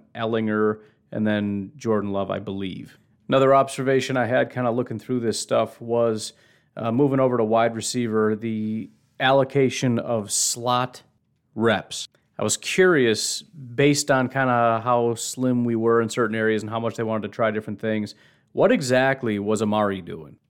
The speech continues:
Well, if we look at the wide receivers that played yesterday, Chris Blair, Devin Funchess, Reggie Begelton, DeAndre Tompkins, and Malik Taylor,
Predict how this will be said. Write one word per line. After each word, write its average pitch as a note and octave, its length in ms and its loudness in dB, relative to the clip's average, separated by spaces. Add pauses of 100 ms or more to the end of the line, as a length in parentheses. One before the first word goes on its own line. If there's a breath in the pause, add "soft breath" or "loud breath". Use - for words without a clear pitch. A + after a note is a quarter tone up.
(160)
Well, C3+ 240 4
if - 180 -6
we C3 120 6
look F3+ 240 2
at D3 180 2
the B2 180 2
wide A#2+ 280 4
receivers A#2 500 -4
that A2+ 280 0
played C3 520 0
yesterday, A2 800 -4 (300 soft breath)
Chris D3+ 220 0
Blair, C3 320 2
Devin A#2 320 0
Funchess, A#2 400 -4
Reggie A2+ 220 -2
Begelton, A2 500 -2
DeAndre G#2+ 340 -2
Tompkins, G#2+ 380 -6
and G#2+ 100 -12
Malik G#2+ 240 -6
Taylor, G#2 400 -2